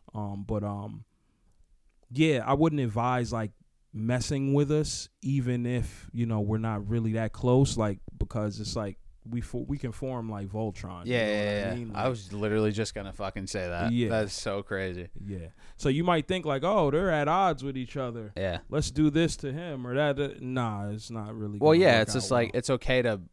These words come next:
Speaker 2: you know, mess with each other 'cause you're brothers, but
Speaker 1: Exactly.
Speaker 2: yeah, I mean, me, me, I only grew up with the one brother, but same, like, him and I are very different,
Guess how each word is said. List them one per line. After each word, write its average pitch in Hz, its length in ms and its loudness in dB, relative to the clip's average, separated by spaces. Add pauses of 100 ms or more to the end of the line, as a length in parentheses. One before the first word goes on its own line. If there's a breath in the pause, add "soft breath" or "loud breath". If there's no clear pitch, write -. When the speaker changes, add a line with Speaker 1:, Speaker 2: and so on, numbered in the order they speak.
Speaker 2:
you 113 100 -8
know, 98 260 -6 (1500)
mess 113 320 -2
with 107 100 -6
each 98 160 -4
other 127 240 2
'cause 101 120 -12
you're 95 100 -10
brothers, 98 420 -2
but 90 340 -8
Speaker 1:
Exactly. 117 600 -6
Speaker 2:
yeah, 104 340 -2
I 101 40 -4
mean, 127 180 2
me, 143 120 4
me, 131 380 -2
I 143 140 2
only 156 180 2
grew 127 160 2
up 110 60 0
with 110 100 -6
the 110 80 -2
one 120 360 0
brother, 110 360 0
but 104 400 -2
same, 110 420 -4
like, 104 160 -2
him 123 160 -2
and 123 80 -2
I 110 260 0 (380 soft breath)
are 107 80 -6
very 120 300 2
different, 110 480 -2